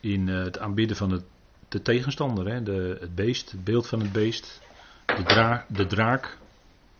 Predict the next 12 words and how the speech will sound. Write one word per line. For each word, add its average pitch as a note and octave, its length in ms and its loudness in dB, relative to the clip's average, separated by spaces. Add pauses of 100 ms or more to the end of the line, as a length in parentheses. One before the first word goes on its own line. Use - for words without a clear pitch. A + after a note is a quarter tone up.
(600)
Hè, G#2 220 -2
dat G2+ 160 0
is F2 100 -4
waar F#2 120 -2
Openbaring F2 580 -4
dertien F2+ 300 -2
over F2+ 200 -4
spreekt. - 520 -4 (1300)
Daar F2+ 220 0
gaat E2 200 -6
het E2+ 100 -8
naartoe. F2+ 320 -2